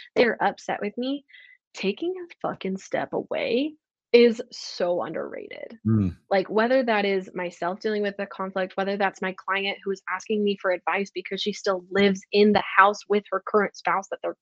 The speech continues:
Speaker 1: divorcing presently,
Speaker 2: Hmm.
Speaker 1: it's taking a step away, allowing yourself to, to try to approach it objectively. And, and again, I know that's nearly impossible advice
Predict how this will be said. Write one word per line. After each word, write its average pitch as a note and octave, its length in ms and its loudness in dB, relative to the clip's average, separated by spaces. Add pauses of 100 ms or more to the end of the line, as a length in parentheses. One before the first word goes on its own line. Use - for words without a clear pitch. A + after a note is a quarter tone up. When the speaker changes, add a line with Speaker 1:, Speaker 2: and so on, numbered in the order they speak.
(140)
Speaker 1:
divorcing G3 800 0
presently, A#3 680 0 (280)
Speaker 2:
Hmm. G2+ 200 0 (360)
Speaker 1:
it's A3+ 380 8 (400)
taking A3 360 4
a A3 40 4
step A3+ 260 -6
away, F#3 540 0 (400)
allowing F#3 560 6
yourself A3+ 640 2
to, F#3 320 4 (180)
to G3 140 0 (100)
try F#3+ 540 2
to B3 200 -4 (400)
approach G3 500 2
it F3+ 100 0
objectively. - 1000 -2
And, G3+ 160 4
and G3 180 4
again, G3 440 4
I E3 60 0
know G#3 300 2
that's - 380 -6 (960)
nearly A#3+ 460 8
impossible F#3+ 640 0
advice G3 580 0